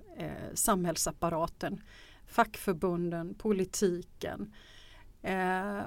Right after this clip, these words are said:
apropå det som, som vi började med här, vad är det som har lett fram till att vi har fått den här framväxten utav högerpopulism och, eh, fascism, skulle jag vilja säga, i, i delar av västvärlden? Att vi har den här utvecklingen som innebär att klyftorna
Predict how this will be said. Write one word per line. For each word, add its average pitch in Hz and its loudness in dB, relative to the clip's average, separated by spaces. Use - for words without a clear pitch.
apropå 220 4
det 220 10
som, 208 4
som 214 4
vi 214 6
började 208 6
med 262 4
här, 160 4
vad 185 4
är 185 6
det 180 2
som 190 0
har 190 2
lett 190 0
fram 208 6
till 190 -2
att 165 0
vi 170 2
har 170 0
fått - -4
den 180 -4
här 170 0
framväxten 185 -2
utav 160 -8
högerpopulism 180 -2
och, 170 -8
eh, 180 -8
fascism, 202 4
skulle 185 2
jag 180 2
vilja 175 2
säga, 185 2
i, 190 -2
i 196 6
delar 175 6
av 175 -2
västvärlden? 170 -2
Att - -6
vi 202 4
har 208 6
den 185 2
här 170 0
utvecklingen 185 -4
som 185 -6
innebär 180 -4
att 185 -8
klyftorna - -6